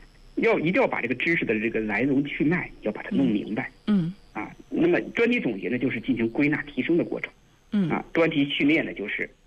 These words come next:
Speaker 1: 寻找一些解题的策略。
Speaker 2: 嗯。
Speaker 1: 啊，那么第三呢，就是书写啊，这，这一点同学们也特别容易出这个问题啊，就是
Speaker 2: 嗯。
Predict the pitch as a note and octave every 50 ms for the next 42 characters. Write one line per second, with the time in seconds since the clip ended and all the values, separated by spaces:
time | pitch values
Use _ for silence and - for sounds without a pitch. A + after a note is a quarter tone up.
0 | - - - - G#2+ A2 B2+ A2+ F2+ - - F2 - _ - - - - _ _
1 | _ - - - - - - - A3 - - - - - - - _ _ _ _
2 | - - G3+ G3 D#3+ D#3 E3+ - - - - E3 - - - - - - - -
3 | - - F3 F3 F3+ - - F#3 E3 - - F#3+ G3+ G#3 F3+ - A#2 G#2+ - -
4 | A2+ G#2 - - - - - - - - - - - - G#3 F#3+ F#3 - - -
5 | - - - - - B2+ B2 A#2 - - D#3 D#3 - - F#3 C#3+ B2+ A2 - -
6 | C3 C3 C#3 C3+ C3+ A#2 - - - B2+ A#2+ A2+ A2+ A2 A2 A2 A2 - - A2
7 | A#2+ A2+ A#2 A2+ G#2 - - - - - - A2+ G#3+ G#3+ G3 - D#2+ F3+